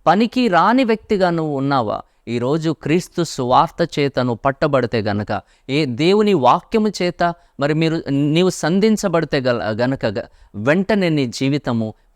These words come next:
ప్రయోజనకరముగా మార్చబడుతుంది. దేవుడు తప్పకుండా ఆ విధంగా నీ జీవితాన్ని మారుస్తాడు. నిజమే, ఎంతోమంది ఆయన దగ్గరకు వచ్చి ఆ విధంగా మార్చబడిన వారున్నారు. కాబట్టి, ఆ,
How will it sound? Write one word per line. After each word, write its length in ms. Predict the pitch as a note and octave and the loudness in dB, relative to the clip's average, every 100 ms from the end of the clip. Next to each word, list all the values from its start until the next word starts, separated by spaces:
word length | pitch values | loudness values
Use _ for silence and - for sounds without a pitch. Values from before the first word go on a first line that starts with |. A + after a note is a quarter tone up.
| C3+ | -2
ప్రయోజనకరముగా 1120 | B2 C#3 F3 F3+ E3 - A#2 A2 G#2 G2+ F#2+ _ - | 0 2 0 2 -2 0 -2 0 0 -2 -2 _ -6
మార్చబడుతుంది. 1040 | G#2 B2+ F3 - F3 E3+ E3 E3 E3 E3+ - _ _ | 2 4 2 0 0 0 0 -4 -2 -2 -6 _ _
దేవుడు 380 | B2+ B2+ D3 D#3 - | -8 0 2 0 0
తప్పకుండా 560 | D3+ - A3 A3 F3+ C3+ | -2 2 0 2 4 4
ఆ 40 | |
విధంగా 540 | B2 A#2 A#2+ A2 G2+ - | 4 0 2 2 0 0
నీ 180 | A#2 A2+ | -2 -2
జీవితాన్ని 580 | F#2+ A2 G2+ G#2 F#2+ F#2 | -2 -2 -2 -2 -2 0
మారుస్తాడు. 960 | F#2 F#2 G2 - F2 - _ _ - | -2 -2 -6 -8 -10 -10 _ _ -8
నిజమే, 320 | A#2+ D3 G3 C#3+ | -4 0 0 2
ఎంతోమంది 480 | C#3 D3 C3+ A#2+ | 2 0 0 0
ఆయన 180 | G#2+ A2 | 0 -2
దగ్గరకు 380 | G#2 G#2+ G#2 A2+ | -2 -4 -4 -4
వచ్చి 340 | A2+ - A#2 - _ - | -6 -2 -4 -4 _ -2
ఆ 100 | G#2+ | 2
విధంగా 540 | A2 A2 A2 G#2+ G#2+ G2+ _ - | 2 2 0 2 2 2 _ -8
మార్చబడిన 800 | G2 A2+ A#2+ B2+ - G#2+ G#2+ G#2 | -2 2 2 0 -6 -2 -2 -2
వారున్నారు. 760 | G2+ G2 G2 G2 F#2+ F#2+ G2 F#2+ _ _ | 0 0 0 -2 -4 -2 -4 -6 _ _
కాబట్టి, 500 | E3+ F3+ F#3+ D#3+ C#3+ - _ - | 2 2 2 -2 -2 -4 _ 0
ఆ, 300 | A#2+ A2+ G2+ | 4 4 2